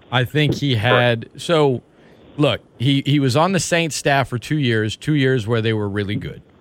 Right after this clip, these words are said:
Then he went to L S U and got a lot of credit. I would say the vast majority of the coaching credit for the offense. Not to, not, I don't remember people saying Steve Ensminger or,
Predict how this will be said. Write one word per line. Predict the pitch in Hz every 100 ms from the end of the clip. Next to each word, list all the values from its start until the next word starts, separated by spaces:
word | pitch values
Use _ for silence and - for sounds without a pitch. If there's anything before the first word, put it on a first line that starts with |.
| - - -
Then | - 135 165
he |
went | 170 160 135
to | 147
L | 139 143
S | 139 117
U | 135 131 131 127 120
and | 113 110 110
got | 113 120 113 - _ -
a | 113
lot | 110 107 110 123 131
of | 127 -
credit. | - 104 95 110
I | 123
would | 160 156
say | - 143
the | 127
vast | 110 123 120 -
majority | 117 98 110 127 120 107
of | 95
the | 98
coaching | 92 - 160 220 - 95
credit | - 95 78 85
for | - 95
the | 85
offense. | 71 71 - 85 110 - _ _ _ _ - _ _ -
Not | 107 123 123
to, | 143
not, | 120 135 120
I | 123
don't | 151
remember | 156 160 156
people | 165 160 156
saying | - 151 147
Steve | 127 156 165
Ensminger | 143 147 120 139 139 143 139
or, | 123 120 117 110